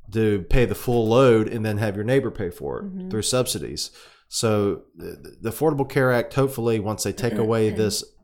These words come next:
Speaker 1: uh, uh, individual mandate, that will collapse the, uh, the whole thing. So whether there's no forced purchase of insurance, so there's no more f-, forcing people to buy a product they can't afford or don't want, whether they can afford it or not is the point, is whether they want it.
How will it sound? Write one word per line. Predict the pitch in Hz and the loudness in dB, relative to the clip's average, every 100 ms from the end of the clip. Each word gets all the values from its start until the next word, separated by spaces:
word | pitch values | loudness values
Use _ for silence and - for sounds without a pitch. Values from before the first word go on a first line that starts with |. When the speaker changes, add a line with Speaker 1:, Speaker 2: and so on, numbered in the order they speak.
| - | -16
Speaker 1:
uh, | 80 - - | -14 -14 -10
uh, | 92 - | -8 -6
individual | 127 127 123 127 | -4 -2 0 0
mandate, | 113 101 90 90 90 | -2 -2 -2 -4 -2
that | 113 | -2
will | 107 | -2
collapse | - 104 98 110 117 - - - - _ _ _ _ - | -4 -4 -2 0 0 -2 -6 -8 -18 _ _ _ _ -14
the, | 95 104 98 95 95 | -4 -2 0 0 -2
uh, | 90 90 87 85 | -4 -4 -8 -8
the | 95 | -4
whole | 110 104 | -2 -2
thing. | 110 101 92 87 | -4 -4 -6 -8
So | - 104 | -6 -4
whether | 95 95 95 | -2 -2 -2
there's | 95 85 | -2 -4
no | 113 120 | 0 0
forced | - - 120 123 - | -2 -2 0 -2 -4
purchase | - 120 117 101 | -2 -2 -2 -8
of | 101 | -6
insurance, | 104 95 76 67 - - - _ - _ | -6 -8 -10 -10 -10 -12 -12 _ -20 _
so | - - 107 95 | -10 -4 0 0
there's | 90 101 87 | 0 -2 0
no | 120 | 0
more | 127 123 | 2 0
f-, | - - - | -2 -16 -20
forcing | - 120 127 - 131 | -12 -2 -2 0 -2
people | 135 117 104 | -2 -2 -2
to | 98 | -2
buy | 98 107 113 | 0 2 2
a | 110 | 0
product | 104 110 104 - | -2 -2 -2 -4
they | 85 | -8
can't | - 107 | -8 -6
afford | 110 101 92 | -6 -6 -4
or | 95 | -2
don't | 104 139 120 | 0 0 0
want, | 120 95 98 - - - - - | -2 -2 -4 -10 -20 -20 -20 -4
whether | 143 156 | 2 4
they | 143 | 4
can | 143 | 2
afford | 127 170 175 | -2 0 0
it | |
or | 107 | 0
not | 107 | -2
is | - | -4
the | 101 | -6
point, | - 110 71 | -2 -2 -2
is | 87 | -4
whether | 101 120 110 | 0 0 0
they | 101 | -2
want | 92 123 | -2 -2
it. | 101 | -4